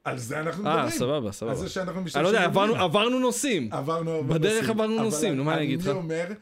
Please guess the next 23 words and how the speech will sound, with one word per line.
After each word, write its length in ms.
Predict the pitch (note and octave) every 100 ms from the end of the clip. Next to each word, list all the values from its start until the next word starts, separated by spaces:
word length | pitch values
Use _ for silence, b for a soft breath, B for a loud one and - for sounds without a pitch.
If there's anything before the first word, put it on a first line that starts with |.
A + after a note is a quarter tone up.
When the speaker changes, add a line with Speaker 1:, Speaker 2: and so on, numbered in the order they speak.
| _ -
Speaker 1:
שחתיך 960 | - C#3+ C3 - - - B2 D3+ C3
וכוסית, 480 | A#2+ A#2 D3+ - G3+ - B2
אצלי, 340 | - - F#3
אצל 240 | A2+ A#2+ A2+
איסר, 300 | A2 D#3+ G3 G#3+ b b
שווה 440 | - - B2+ A#2 C#3+
ערך. 380 | C3+ G#2 F#2 -
ואני 200 | A2+ A#2+
מסכים 300 | B2+ - F3+
איתך. 160 | - G#2 b b -
אני 180 | B2+ C3
will 380 | C3+ C3 A2 A2+
downgrade 600 | D3+ D#3+ C3+ D3 E3 C#3
everyone 580 | C#3 C3 C3+ D3 C#3+ C#3+
באותה 300 | A#2+ A#2 C3
צורה, 360 | B2 - A2+ D3
כמו 260 | - B2
שאני 320 | B2 C3 B2+ B2
will 320 | B2 B2 -
upgrade 540 | E3 C3 G#2 G#2 G2+
everyone 460 | G2+ G2+ G#2 G2+ G#2
באותה 260 | G2+ G2 G2+
צורה. 320 | G#2 F#2